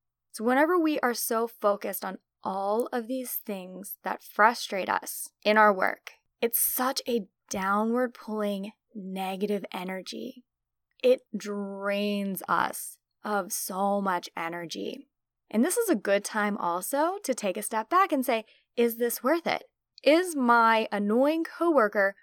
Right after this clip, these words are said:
really, really worth me wasting so much mental and emotional energy on?" Most likely, the answer's gonna be no. And if you can learn to let go of those little things within your work and spend all of your time focusing your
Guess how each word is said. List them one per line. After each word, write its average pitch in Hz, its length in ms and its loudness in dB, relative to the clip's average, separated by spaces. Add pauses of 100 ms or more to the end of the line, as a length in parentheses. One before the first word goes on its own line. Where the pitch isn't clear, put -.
(140)
really, 381 640 2
really 370 200 2
worth 339 280 4 (120)
me 294 120 6
wasting 339 320 4
so 240 320 -2
much 254 220 -2
mental 208 420 -2
and 233 80 0
emotional 220 520 -4
energy 349 400 -4
on?" - 100 -6 (320)
Most 294 200 -4
likely, 349 480 2 (220)
the 294 100 2
answer's 311 240 2
gonna 285 160 2
be 269 100 0
no. 311 400 4 (680)
And 247 120 -2
if 254 120 -2
you 262 100 -4
can 262 180 -2
learn 285 220 2
to 311 100 0
let 226 280 -2
go 190 160 0
of 196 80 -10
those 175 280 -2
little 226 200 -2
things 262 560 -4 (240)
within 208 340 -2
your 208 160 2
work 196 440 -2 (200)
and 208 120 -8
spend 226 300 -4
all 202 280 -2
of 254 80 2
your 277 100 -4
time 226 240 -4
focusing 247 800 -6 (120)
your 208 280 -4